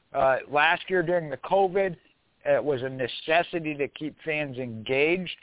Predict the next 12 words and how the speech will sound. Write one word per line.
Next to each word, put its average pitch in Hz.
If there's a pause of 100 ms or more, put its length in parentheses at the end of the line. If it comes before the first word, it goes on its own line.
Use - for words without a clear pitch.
(760)
Uh, 123 (160)
I 143
am 156
just 143
not 156
one 151
that 139
is 131
a 120 (100)
fan 147
of 117
it, -